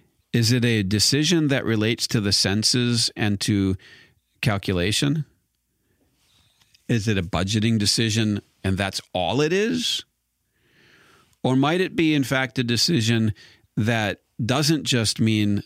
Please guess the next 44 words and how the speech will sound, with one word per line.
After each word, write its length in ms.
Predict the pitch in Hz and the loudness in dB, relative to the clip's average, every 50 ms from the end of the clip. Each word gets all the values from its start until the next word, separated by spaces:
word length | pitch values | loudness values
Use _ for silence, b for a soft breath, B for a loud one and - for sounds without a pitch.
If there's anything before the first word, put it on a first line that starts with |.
| _ | _
the 140 | - 107 110 | -2 -2 0
budget 400 | 95 107 107 107 101 113 110 92 | 0 0 0 0 0 0 0 0
has 200 | 110 104 101 - - | 0 0 -2 -2 -4
to 80 | - | -2
balance 420 | 92 98 95 90 80 71 - - 143 | -2 0 0 0 -2 -4 -4 -2 -2
out, 280 | 139 135 123 110 B B B B B B _ | -2 -2 -2 -6 B B B B B B _
but 160 | 131 110 110 | -4 -2 -2
that 200 | - 113 104 - | -2 -4 -4 -2
the 80 | - 104 | -4 -2
budget 340 | 98 110 110 101 107 101 | 0 0 0 -2 -2 0
has 180 | 107 104 104 - | 0 -2 -2 -4
to 200 | - - 95 104 - _ _ _ - | -6 -8 -8 -10 -12 _ _ _ -4
contain 380 | - 107 98 - 107 101 98 | -4 -2 0 0 0 0 0
your 120 | 95 92 90 | 0 0 0
values, 680 | 90 95 95 98 98 98 92 92 82 - - - - - _ _ _ _ _ _ _ _ _ _ _ _ _ _ _ _ _ _ - | 0 -2 -2 -2 -2 -4 -6 -8 -8 -10 -10 -12 -14 -16 _ _ _ _ _ _ _ _ _ _ _ _ _ _ _ _ _ _ -6
that 140 | 117 104 101 | -4 -2 -2
the 80 | 120 | -2
budget 380 | 104 95 113 110 104 120 110 95 | -2 0 0 0 0 0 0 0
has 260 | 107 104 104 98 - | 0 0 0 -2 -4
to, 300 | - - 101 95 92 90 B B B B B B B B B B _ _ | -2 -2 0 0 -2 -4 B B B B B B B B B B _ _
the 100 | - 113 | -4 -2
budget 340 | 101 113 113 110 101 107 98 | -2 0 -2 0 0 0 0
has 260 | 110 110 107 101 - - | 0 0 0 -2 -2 -2
to, 220 | - 104 98 92 - | 0 -2 -2 0 0
you, 120 | 107 117 113 | 0 0 2
you 160 | 98 117 117 | 2 2 2
have 140 | 120 110 - | 2 0 0
to 60 | 123 | 0
make 180 | 120 117 104 113 | 0 0 0 -2
a 40 | 104 | -4
financial 520 | - 113 110 107 110 107 104 - - 104 | -2 -2 0 0 0 -2 -2 -4 -4 -4
decision. 560 | 92 95 92 - 123 117 107 104 104 98 92 B B B B B B _ | -4 -4 -2 0 0 0 0 0 -2 -2 -2 B B B B B B _
And 160 | - 104 101 104 | -2 -2 0 0
not 180 | 123 139 151 | 0 0 0
only 220 | 147 143 135 123 110 | 2 2 2 2 2
do 100 | 101 110 | 2 2
you 140 | 107 107 | 2 2
need 420 | 104 104 107 117 117 113 110 98 90 | 2 2 2 2 2 2 0 -2 -2
to 120 | - 107 92 | -2 -2 0
maintain 480 | 98 101 98 101 95 - 101 95 95 | 0 0 0 0 0 -2 -2 0 0
a 60 | 87 | 0
bank 260 | 82 101 113 135 - - | 0 0 -2 -2 -2 -4
balance, 420 | - 90 90 82 78 87 87 - | -4 -4 -4 -4 -4 -6 -6 -6
but 240 | - - 101 - | -4 -4 -4 -4